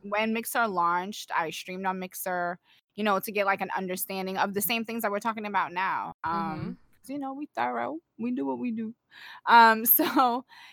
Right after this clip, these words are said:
Speaker 1: you know, I did stream and do all that other stuff, but, you know, you know how it is. Life gets in the way, and everybody on Twitch, so. <laughs>
Speaker 2: Yeah, that's, I, that's, I mean, honestly, if all y'all was not on Twitch, I'd be on Mixer.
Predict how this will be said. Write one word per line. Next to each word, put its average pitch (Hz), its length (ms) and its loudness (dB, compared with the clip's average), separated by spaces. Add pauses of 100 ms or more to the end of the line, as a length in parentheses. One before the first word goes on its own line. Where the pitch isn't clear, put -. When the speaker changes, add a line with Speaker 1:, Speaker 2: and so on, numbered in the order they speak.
Speaker 1:
you 247 100 -2
know, 247 80 8
I 208 160 10
did 226 280 0
stream 233 580 -2
and 196 160 -2
do 214 100 2
all 208 120 8
that 202 120 4
other 190 140 -4
stuff, 220 300 2
but, 175 200 0
you 233 120 -6
know, 247 220 0
you 247 120 -6
know 262 80 -4
how 247 100 0
it 233 80 -4
is. 220 220 -4
Life 202 220 2
gets 208 200 -6
in 214 80 -4
the 202 80 -4
way, 190 360 -4
and 180 600 -6 (180)
everybody 208 420 -2
on 208 160 -4
Twitch, 240 320 -6
so. 170 480 -6
<laughs> 202 320 -10 (180)
Speaker 2:
Yeah, 311 300 2
that's, 294 300 4 (320)
I, 254 100 0
that's, 277 220 -2 (340)
I 262 140 4
mean, 254 260 -6
honestly, 202 560 -2
if 180 100 -8 (120)
all 214 260 6
y'all 208 240 -4
was 180 120 -12
not 180 140 -2
on 175 100 -10
Twitch, 170 160 -14
I'd 165 160 -10
be 160 100 -14
on 151 140 -12
Mixer. 160 420 -18